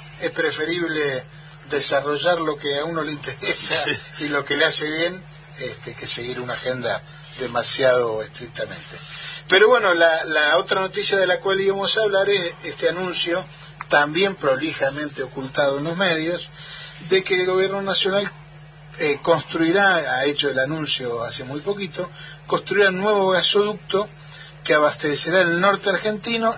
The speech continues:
Speaker 1: y, lo que nos interesa aquí, eh, también al polo petroquímico de Bahía Blanca. Eh, este nuevo gasoducto se va a llamar Presidente Néstor Kirchner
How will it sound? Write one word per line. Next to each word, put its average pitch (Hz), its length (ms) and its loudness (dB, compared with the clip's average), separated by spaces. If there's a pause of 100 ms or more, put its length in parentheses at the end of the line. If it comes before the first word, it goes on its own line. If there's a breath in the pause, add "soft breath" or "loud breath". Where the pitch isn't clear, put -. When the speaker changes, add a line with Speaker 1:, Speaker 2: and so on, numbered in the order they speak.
(100)
Speaker 1:
y, 240 280 4 (180)
lo 127 180 -2
que 127 100 -6
nos 127 220 -2
interesa 139 580 -4
aquí, 170 320 -6 (400 loud breath)
eh, 127 460 0
también 147 300 2
al 147 160 4
polo 143 280 0
petroquímico 123 720 -10
de 110 60 -6
Bahía 107 240 -4
Blanca. 101 380 -8 (680 loud breath)
Eh, 135 720 4 (100)
este 175 280 2
nuevo 180 200 6
gasoducto 185 560 4
se 151 120 2
va 156 80 4
a 151 40 2
llamar 156 360 4
Presidente 151 600 -2
Néstor 160 300 -4
Kirchner 175 500 -4